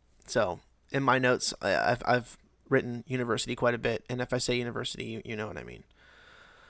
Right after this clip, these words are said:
Um, so I'm just gonna, I'm just gonna kinda go through his talk here.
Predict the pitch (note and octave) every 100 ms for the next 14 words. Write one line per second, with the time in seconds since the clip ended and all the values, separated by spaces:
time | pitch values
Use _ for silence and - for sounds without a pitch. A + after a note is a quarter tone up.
0 | - _ _ _ _ - C3 B2+ B2 A#2+
1 | B2 - _ _ _ _ _ _ _ _
2 | _ _ _ _ _ _ _ _ _ _
3 | - - D3 C#3+ C#3+ - _ _ _ D#3
4 | F#3+ - B3+ A3 - F#3 G#3+ B3+ A3+ F#3
5 | D3 D3 D#3 C#3 C3 - B2+ C3 - -
6 | - C#3 C#3 C#3 -